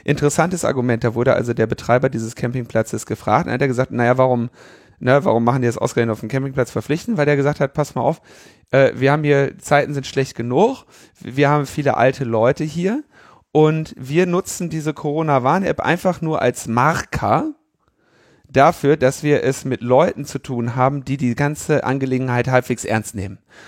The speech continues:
Und, äh, sagen dann, weißt du, wenn jemand hier hinkommt und sagt, er installiert sich noch nicht mal die App, dann, äh, wischt er sich auch nach dem, äh, Toilettengang nicht die Finger ab und, äh, äh, und, äh, äh, bricht auch nicht in die Armbeuge, wenn ihm schlecht ist.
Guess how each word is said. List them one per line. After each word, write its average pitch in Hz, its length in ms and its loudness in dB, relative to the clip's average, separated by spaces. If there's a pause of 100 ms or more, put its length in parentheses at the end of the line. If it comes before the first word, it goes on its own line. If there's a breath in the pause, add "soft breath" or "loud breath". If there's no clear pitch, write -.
(260 loud breath)
Und, 123 320 -4
äh, 123 200 4
sagen 135 340 2
dann, 139 320 0
weißt 127 300 0
du, 135 80 -6
wenn 139 140 0
jemand 143 280 0
hier 139 160 2
hinkommt 170 300 -2
und 139 80 -6
sagt, 147 180 -2
er 131 60 0
installiert 135 360 -4
sich 147 120 -4
noch 135 80 -2
nicht 139 180 -8
mal 139 80 -4
die 120 200 -6
App, - 260 -4 (640 soft breath)
dann, 139 320 2
äh, 139 360 4
wischt 165 200 -2
er 165 100 2
sich 147 240 -6
auch 131 280 0
nach 143 180 -2
dem, 139 260 -6
äh, 127 160 -2
Toilettengang 147 560 -2
nicht 139 160 -6
die 127 80 -4
Finger 208 380 -2
ab 208 220 -4 (440 loud breath)
und, 160 400 2
äh, 151 240 6
äh, 127 380 0
und, 143 340 -4
äh, 135 240 0 (220)
äh, 127 240 -2 (120)
bricht - 380 -4
auch 147 80 2
nicht 147 140 -4
in 139 80 -4
die 127 80 2
Armbeuge, 113 480 2
wenn 104 100 -2
ihm 104 80 -4
schlecht - 380 -10
ist. - 240 -2